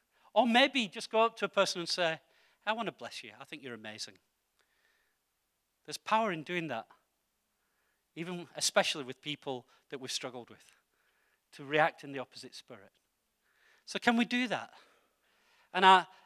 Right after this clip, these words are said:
I, I know this is a big ask, but I'd love for the worship to be happening while we do that. There is something about, we were designed to respond to music, you know that.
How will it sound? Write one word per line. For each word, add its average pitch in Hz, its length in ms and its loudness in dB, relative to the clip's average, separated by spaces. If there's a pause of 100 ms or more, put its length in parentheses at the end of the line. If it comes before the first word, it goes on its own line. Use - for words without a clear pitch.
(320)
I, 160 160 0 (1300)
I 151 60 -8
know 175 140 2
this 180 220 0
is 156 60 -8
a 147 40 -8
big 131 180 -6
ask, - 400 -4 (680)
but - 80 -8
I'd 196 120 -4
love 170 240 0 (360)
for 143 120 -12
the 135 80 -8
worship 131 400 -4 (680)
to 143 80 -14
be 131 100 -10
happening 135 300 -2
while 117 140 0
we 110 120 -8
do 113 200 -10
that. 95 200 -20 (500)
There 160 100 -2
is 151 80 0
something 202 540 0
about, 160 360 4 (1300)
we 190 140 2
were 285 100 2
designed 180 560 2
to 165 100 -8
respond 147 380 -4
to - 100 -12
music, 127 400 -8
you 120 140 -14
know 135 140 -2
that. 98 200 -14